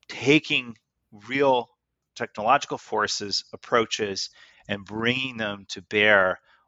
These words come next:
on healthcare, on education, on, on traditional industries, I think that's gonna be an enormous wave. It, it's starting to happen. It's gonna take, um,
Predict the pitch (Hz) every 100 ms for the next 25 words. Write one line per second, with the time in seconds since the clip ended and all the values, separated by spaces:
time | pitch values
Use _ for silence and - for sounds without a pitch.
0 | _ 101 98 95 98 90 - 101 92 85
1 | - - 95 92 90 - 95 90 - 98
2 | 87 85 _ _ _ _ _ 104 95 90
3 | 101 90 98 92 - 98 87 - 92 85
4 | - _ - 127 131 113 104 110 98 92
5 | 90 92 95 92 - 95 95 95 95 -
6 | - 104 - 95 90 90 90 87 87 85
7 | 90 - 92 87 - 90 - - 90